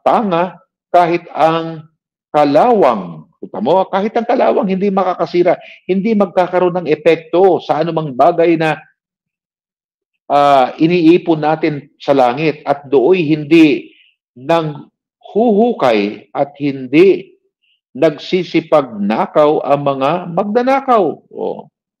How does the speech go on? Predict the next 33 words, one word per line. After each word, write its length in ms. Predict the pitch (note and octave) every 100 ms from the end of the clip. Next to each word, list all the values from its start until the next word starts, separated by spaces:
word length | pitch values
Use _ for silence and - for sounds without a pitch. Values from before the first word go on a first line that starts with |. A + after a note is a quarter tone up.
| _ _ _ _
hindi 320 | C#3+ C#3+ D3
ho 240 | C#3+ C#3+
kaya 320 | D3 C#3 C#3+ C#3+
niyan 240 | E3+ A3+
at 160 | G3+ F#3
hindi 240 | F3 G3
na 80 | G#3+
nakawin 560 | G3+ - E3+ G3 -
ng 140 | F#3+ G3
mga 180 | G#3 G3+
magnanakaw. 720 | G3 F3 F#3+ F#3 F3+ F#3 E3 _ _ -
Walang 480 | - A3 A3+ G#3 - D#3
pwedeng 400 | D#3+ G#3 F#3+ F3
magnakaw 760 | D#3 C3+ C#3 C3 C#3+ D#3 D#3+ C#3 F#2 - _ _ -
o 80 | C#3 -
kumuha 720 | D3 C#3 C#3 B2+ D#3 D3+ - _ _
ng 200 | - D3 D3+
mga 160 | C#3+
inipon 560 | C#3+ C#3 D3 D3 C#3+ C#3
natin 320 | C3 C3 C#3
sa 160 | C3 B2
langit. 480 | A2 G#2+ B2 C3+ B2+ _ _ _ _ _
Sa 240 | - C#3 C#3
atin 320 | - D3+ C#3+
talaga 320 | C#3+ C#3 C3
yun. 400 | C3 E3 D#3+ G#2+ - _ _ _ _
Dito 360 | - A2+ A2 A#2+
sa 160 | A#2
lupa, 560 | A2 A2 G#2 F3 F3+ - _ _ _ _ _ _ _ _ _ _ -
kung 160 | G#2
minsan 480 | G#2 G#2+ - F3 D3
pagka 320 | A2+ G2+ A2+
na, 140 | A2